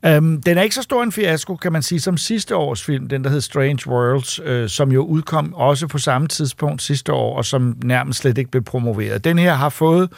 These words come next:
øh, øh, promovering, og, øh, øh, den, det, det er en film, som de stadigvæk satser på, og jeg tror også, de håber lidt på, at efter den første f-, svage periode, så vil den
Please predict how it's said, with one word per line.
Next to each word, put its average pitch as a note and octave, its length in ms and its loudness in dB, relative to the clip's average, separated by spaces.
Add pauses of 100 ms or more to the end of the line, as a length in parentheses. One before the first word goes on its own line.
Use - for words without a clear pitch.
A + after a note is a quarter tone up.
(360)
øh, B2 260 2 (140)
øh, A2+ 180 -4
promovering, F3 760 0
og, B2 360 2
øh, A2+ 340 -2
øh, A2 340 -4 (100)
den, B2+ 260 2 (180)
det, B2+ 240 -4
det C3+ 180 -2
er C#3 180 2
en E3 200 0
film, D3+ 280 0
som C#3 300 2 (400)
de C#3+ 60 0
stadigvæk D3+ 360 4
satser C3 360 0
på, D3+ 180 2
og C#3+ 100 -2
jeg B2+ 80 0
tror D#3+ 180 2
også, C#3 140 2
de E3 60 2
håber D3+ 280 6
lidt C#3 200 2
på, C#3+ 220 2
at B2+ 240 -2
efter C3 320 -2 (160)
den C3 160 2
første C3 440 0
f-, - 300 -8
svage C3+ 420 0
periode, C3+ 420 2
så C#3+ 100 -4
vil C3 120 -4
den B2+ 180 0